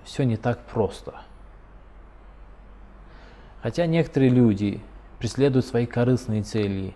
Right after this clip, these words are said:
озвучивая вот подобные мысли, подобные представления о во-, о целях восстания имама Хусейна, алейхиссалату вассалам,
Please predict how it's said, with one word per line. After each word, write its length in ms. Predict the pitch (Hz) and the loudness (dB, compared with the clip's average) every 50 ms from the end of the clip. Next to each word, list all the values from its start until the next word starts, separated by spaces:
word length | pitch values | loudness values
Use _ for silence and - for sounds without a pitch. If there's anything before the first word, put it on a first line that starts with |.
| - - - - - - | -14 -20 -20 -20 -12 -8
озвучивая 580 | - 113 110 110 113 113 110 - - 107 101 101 | -6 -4 -2 0 0 -2 -2 -2 -2 -2 -2 0
вот 160 | 104 104 104 | -2 -4 -4
подобные 680 | - - 104 104 113 110 98 104 101 101 95 95 92 92 | -4 -4 -2 -2 -2 -2 -2 -2 -4 -4 -4 -4 -6 -4
мысли, 440 | 98 117 143 143 - - 123 117 113 | -2 -2 -4 -4 -2 -2 -2 0 0
подобные 500 | 110 - 92 90 107 107 101 101 101 95 | -2 -4 -4 -2 -2 -2 -2 -2 -4 -6
представления 960 | 92 - 110 104 - - - 104 101 110 127 139 143 135 131 123 120 117 117 - - - - - - | -6 -6 -8 -10 -8 -6 -6 -4 -2 -2 -2 -2 0 0 0 -2 -2 -4 -6 -8 -14 -20 -20 -10 -8
о 80 | - 113 | -4 -2
во-, 200 | 113 120 120 - | 0 -2 -2 -2
о 80 | - 117 | -6 -8
целях 380 | - - 131 120 110 107 - - | -4 -2 0 0 0 0 -2 -4
восстания 460 | 110 107 - - 117 110 110 110 110 | -6 -6 -2 -2 -2 -2 -2 -4 -4
имама 240 | 107 107 104 107 104 | -4 -6 -6 -6 -8
Хусейна, 260 | - - 107 107 104 | -8 -6 -6 -6 -6
алейхиссалату 400 | 104 104 104 104 - 98 - - | -6 -8 -8 -8 -8 -8 -8 -8
вассалам, 440 | 101 95 - - 98 98 95 92 - | -10 -10 -6 -6 -4 -2 -4 -4 -6